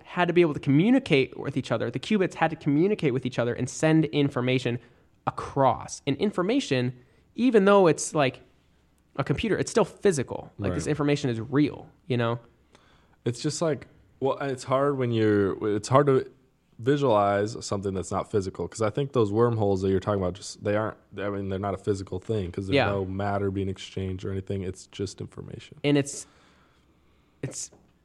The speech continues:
Speaker 1: exactly. And the way we can, like, even watching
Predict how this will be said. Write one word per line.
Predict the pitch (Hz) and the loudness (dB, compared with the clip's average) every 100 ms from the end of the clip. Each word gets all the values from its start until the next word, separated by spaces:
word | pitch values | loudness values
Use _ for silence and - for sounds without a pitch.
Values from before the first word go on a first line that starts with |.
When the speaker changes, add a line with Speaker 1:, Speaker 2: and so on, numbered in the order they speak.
| _ | _
Speaker 1:
exactly. | - 147 156 160 131 87 | -4 2 4 4 2 2
And | 131 | 4
the | |
way | 127 143 160 165 | 6 6 8 6
we | 151 139 | 6 4
can, | 143 123 | 2 0
like, | 117 - 165 | -2 -6 -8
even | 185 196 160 | -2 0 2
watching | 147 143 147 147 135 | 0 0 -2 -2 -2